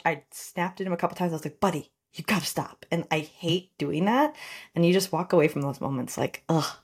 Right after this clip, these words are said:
like, he's having a hard time. He's not giving me a hard time." And I, like,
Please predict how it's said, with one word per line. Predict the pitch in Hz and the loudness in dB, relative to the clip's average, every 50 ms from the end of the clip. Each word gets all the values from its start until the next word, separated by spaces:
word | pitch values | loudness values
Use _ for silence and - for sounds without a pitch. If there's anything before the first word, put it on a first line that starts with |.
| _ | _
like, | 151 151 - - - _ | -6 -6 -6 -10 -18 _
he's | _ - - - 196 202 208 202 | _ -20 -4 0 2 4 4 4
having | 202 185 160 165 160 | 4 2 2 2 0
a | 151 | 0
hard | 143 135 131 - | 0 -2 -2 -4
time. | - - - 104 127 127 139 139 - | -6 -8 -8 -8 -6 -6 -8 -8 -10
He's | - - 151 - | -14 -16 -10 -2
not | 139 170 190 185 - | 0 0 0 2 4
giving | 175 170 175 170 151 147 | 4 4 4 4 2 0
me | 151 160 147 147 | 0 -2 0 0
a | 143 | -2
hard | - - 113 120 - - | -2 -2 -4 -4 -4 -4
time." | - - 139 139 143 - | -2 0 0 0 0 -2
And | - 147 | 0 0
I, | 143 151 147 139 - - _ - - - _ _ - | 2 2 2 0 -2 -8 _ -16 -16 -16 _ _ -4
like, | - - - - - | -4 -4 -6 -12 -20